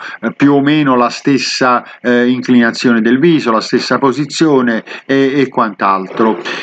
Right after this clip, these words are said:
Ehm, bene, ehm, ehm, Simone Martini non è che rompe definitivamente dando corpo e volumetria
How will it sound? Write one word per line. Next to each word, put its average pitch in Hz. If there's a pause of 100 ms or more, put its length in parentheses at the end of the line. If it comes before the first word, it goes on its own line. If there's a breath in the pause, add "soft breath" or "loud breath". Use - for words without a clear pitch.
Ehm, 131 (140)
bene, 147
ehm, 127
ehm, 120
Simone 214
Martini 147
non 156
è 208
che 147
rompe 131
definitivamente 123 (220 loud breath)
dando 131
corpo 131
e 123
volumetria 120